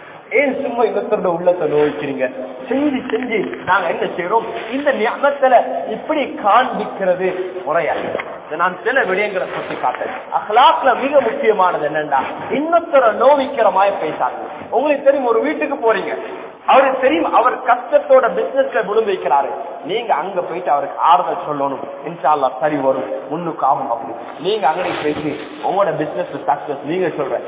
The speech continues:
"நான் இல்லா ஏண்ட வியாபாரத்தை எனக்கு தெரியும் யாரோட டீல் அடிக்கணும், ஏண்ட விஷயம் நான் நல்லா தான் செய்வேன்,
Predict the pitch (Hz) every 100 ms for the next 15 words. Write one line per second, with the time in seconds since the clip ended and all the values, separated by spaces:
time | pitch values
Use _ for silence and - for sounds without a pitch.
0 | - - - 139 175 269 277 233 220 214
1 | - - - - 175 240 233 196 185 185
2 | 175 175 180 - - 269 269 226 226 190
3 | 156 185 190 185 170 151 156 131 107 101
4 | 98 - - - - - - - - 175
5 | 277 302 247 - 269 220 277 202 247 285
6 | 254 226 175 147 -